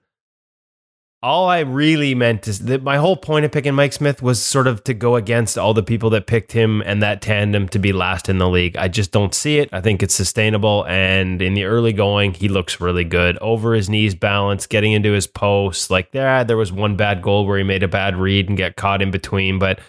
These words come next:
like, he's just moving so well right now. And I get it. He's thirty-nine. Maybe he gets hurt. He's got a pretty good, pretty good durability track record. And, uh, I just, I, I'm going with it. So, yeah. Back pats. I need, like, a machine to pat myself on the back.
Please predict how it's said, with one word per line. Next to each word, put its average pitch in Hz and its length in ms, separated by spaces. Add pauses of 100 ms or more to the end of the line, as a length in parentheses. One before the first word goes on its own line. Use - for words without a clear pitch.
(220)
like, 147 100
he's 180 220
just 202 240
moving 135 440
so 107 360
well 98 340
right 107 240
now. 113 380 (240)
And 135 100
I 156 60
get 113 280
it. - 80
He's 101 160
thirty-nine. 101 580
Maybe 95 200
he 87 80
gets 95 240
hurt. 92 340 (840)
He's 113 160
got 156 100
a 160 60
pretty 131 260
good, 120 380 (100)
pretty 120 220
good 113 160
durability 98 580
track 90 340
record. 95 440
And, 90 340
uh, 92 320
I 92 100
just, - 320
I, 92 280
I'm 104 160
going 202 260
with 190 140
it. 120 100 (120)
So, 135 140
yeah. 170 280 (480)
Back 165 260
pats. 107 420
I 113 80
need, 127 160
like, 117 100
a 120 60
machine 113 500
to 131 140
pat 113 260
myself 110 400
on 98 120
the 101 60
back. 95 320